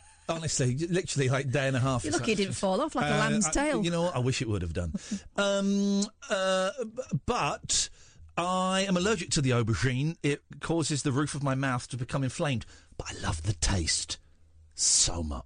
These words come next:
Speaker 2: Did it go funny yesterday?
Speaker 1: It went a little bit, uh, a little bit thaw.
Speaker 2: Tasty though, wasn't it?
Speaker 1: Yeah, I love, I love.
Speaker 2: I've been cooking from that sexy Joe Wicks's book.
Speaker 1: Oh, yeah.
Speaker 2: Is his name Joe Wicks?
Speaker 1: Yeah,
Speaker 2: There's,
Speaker 1: sure.
Speaker 2: there's two Wickses. There's one that's like a sexy pirate from Towie.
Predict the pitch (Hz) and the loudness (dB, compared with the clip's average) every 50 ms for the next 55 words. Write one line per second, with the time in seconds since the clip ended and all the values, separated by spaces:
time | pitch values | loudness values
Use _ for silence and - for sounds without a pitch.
0 | - - 277 262 294 262 294 302 285 - 302 302 311 311 339 - - - 185 180 | -4 -2 0 0 0 0 0 -2 -2 -2 -4 -6 -4 -4 -4 -2 -2 -2 -2 -2
1 | 170 160 - - 160 165 156 151 143 143 - 139 117 113 131 123 - - - - | -2 -2 -2 0 0 2 2 2 2 2 0 0 0 0 0 -2 -4 -6 -2 0
2 | 127 113 110 107 110 - - 127 131 139 113 117 - - - - 113 101 92 92 | 2 2 2 2 2 0 0 0 0 0 0 -2 -2 -4 -2 0 0 2 2 0
3 | - - - - 127 151 180 190 120 123 120 - 123 123 120 120 123 139 131 - | 0 -2 -2 -6 -8 -6 -2 0 0 2 2 0 -2 -4 -4 -2 -2 0 0 -2
4 | - - - - - - - - 127 135 139 147 151 151 151 127 - - 277 294 | -4 -6 -8 -10 -12 -6 -2 0 2 4 4 4 4 4 2 2 2 0 0 0
5 | 247 - - 302 - 262 233 - 240 226 220 220 208 196 - - 202 - - - | 0 0 -2 -2 0 -2 -2 0 0 0 0 0 0 0 0 0 0 0 0 -2
6 | 214 175 - 214 202 202 196 220 - - - 202 - - - 220 - - - - | 0 0 2 0 0 0 0 -2 -4 -4 -4 -6 -4 -2 -2 -2 -2 -4 -8 -16
7 | - - - _ _ - 139 202 220 160 92 71 - 214 254 247 277 311 320 302 | -20 -20 -20 _ _ -4 -4 -2 -2 -2 -2 -2 -2 -2 0 0 0 0 0 0
8 | 254 - 277 285 277 294 302 - - - - - - - - 113 160 208 202 - | 0 0 0 0 0 -2 -4 -4 -8 -12 -14 -14 -10 -6 -2 -2 -2 -2 -4 -2
9 | - 240 - - 269 262 254 - - 311 294 277 233 190 - - - 175 165 - | -2 -2 0 0 0 0 0 -2 0 0 0 0 0 -2 -2 -4 -4 -4 -2 -2
10 | 196 196 220 262 277 269 254 220 - 233 226 208 - 226 202 - 233 - - - | -2 0 0 0 0 0 0 0 0 0 0 -2 -2 -2 -2 -2 -2 -2 -2 -2
11 | - - 226 214 208 185 165 147 113 - - 160 156 - - 185 175 160 120 - | -2 0 0 0 2 2 0 0 -2 -4 -6 -6 -4 -2 -2 -2 -2 -2 -2 -2
12 | - 147 | -4 -6